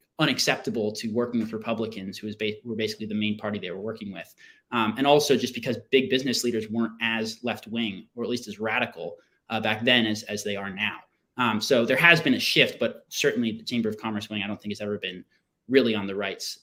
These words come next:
uh, side when it comes to a lot of important issues. Um, but the, the, the sort of Kristi Noem situation, you know, Noem has positioned herself as this sort of conservative fighter on the national stage. Her big claim to fame was that South Dakota was the only state that never locked down,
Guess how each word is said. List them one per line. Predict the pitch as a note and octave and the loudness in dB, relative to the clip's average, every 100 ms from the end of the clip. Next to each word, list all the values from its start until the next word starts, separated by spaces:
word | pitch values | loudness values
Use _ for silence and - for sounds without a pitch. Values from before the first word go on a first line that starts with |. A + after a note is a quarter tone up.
| G#2 | -12
uh, | F#2+ | -12
side | F#2 - G#2 F#2 F2+ _ | -10 -6 -6 -6 -12 _
when | A2+ | -14
it | G2+ | -14
comes | - G2+ | -12 -12
to | - | -8
a | G2 | -6
lot | G2+ | -8
of | F#2+ | -10
important | - - E2+ G#2+ | -16 -12 -10 -8
issues. | A2+ F#2+ F2 - _ _ - | -6 -6 -10 -14 _ _ 0
Um, | C3 A#2 G#2+ - | 2 4 2 4
but | B2 - | 2 2
the, | D3 C3+ C3 B2 - | 4 6 6 2 -4
the, | C3 - - | -6 -6 -10
the | |
sort | B2+ D3 | -6 -4
of | |
Kristi | - G#3+ G3+ | 6 6 6
Noem | D#3+ B3 | 6 6
situation, | B3 E3 B2 A#2 A2+ B2 | 6 4 2 0 2 2
you | A#2+ | 4
know, | A#2+ | 4
Noem | E3+ F#3+ | 4 2
has | C3+ A#2+ - _ _ _ | 0 -2 -8 _ _ _
positioned | - B2 F3+ F#3+ E3+ | -4 2 2 4 0
herself | C#3+ G#2+ - G#2 A2 | 0 -2 -2 -2 -4
as | A2 G#2+ | -6 -6
this | A2 G#2+ _ | -8 -10 _
sort | - - | -10 -8
of | F#2+ - _ | -8 -12 _
conservative | C#3 A#2+ C#3 C3+ C3 G#2+ | -2 0 0 0 0 -4
fighter | - A#2+ A#2 G#2 - - _ _ | -4 -2 -2 -2 -6 -18 _ _
on | B2+ B2+ | 0 2
the | A#2 | 2
national | A2+ A#2 A#2 A#2 G2+ | 2 -2 -4 -6 -6
stage. | - A#2 A2 G2 F#2 - _ _ | -6 -2 -2 -2 -10 -20 _ _
Her | C3+ | -6
big | C3 D#3 - | -2 -2 -2
claim | C#3+ B2+ | -2 -2
to | |
fame | B2 B2+ B2 | -2 -2 0
was | A#2 | -2
that | A2 | -6
South | - A2+ A2+ | -8 -8 -8
Dakota | A2+ A#2+ A#2 | -12 -8 -6
was | G#2+ G#2 - _ _ - | -6 -6 -10 _ _ -12
the | C3 | -8
only | C#3 C3+ B2 | -4 -2 -2
state | - - A#2 A#2 - | -4 -2 -2 -2 -6
that | G2+ | -4
never | A#2 A2 | -4 -4
locked | G2+ G#2 F#2 - | -8 -8 -12 -10
down, | A2+ G2+ F#2 G2 | -10 -8 -12 -16